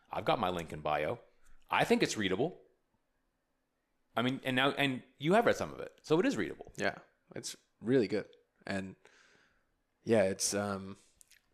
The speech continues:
Speaker 2: yeah, it's a matter of, uh, just doing it though,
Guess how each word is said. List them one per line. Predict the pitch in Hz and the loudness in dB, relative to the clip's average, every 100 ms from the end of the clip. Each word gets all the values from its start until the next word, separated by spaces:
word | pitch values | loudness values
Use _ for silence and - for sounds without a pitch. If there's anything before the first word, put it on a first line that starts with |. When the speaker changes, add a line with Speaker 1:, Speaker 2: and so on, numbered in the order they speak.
| _ _ _ _ _ _ - - _ _ _ _ - - - - _ _ _ _ _ _ _ _ _ _ _ _ _ _ - | _ _ _ _ _ _ -20 -20 _ _ _ _ -20 -20 -20 -20 _ _ _ _ _ _ _ _ _ _ _ _ _ _ -4
Speaker 2:
yeah, | 110 | -4
it's | 110 | -2
a | 104 | -4
matter | 107 107 107 | -2 0 0
of, | 101 101 - | 0 -4 -4
uh, | 50 50 50 - - _ _ - - _ _ _ _ _ | -2 -2 -2 -4 -10 _ _ -20 -20 _ _ _ _ _
just | - 120 - | -6 -4 0
doing | 107 113 | 0 0
it | 101 | -2
though, | 104 101 | -2 -2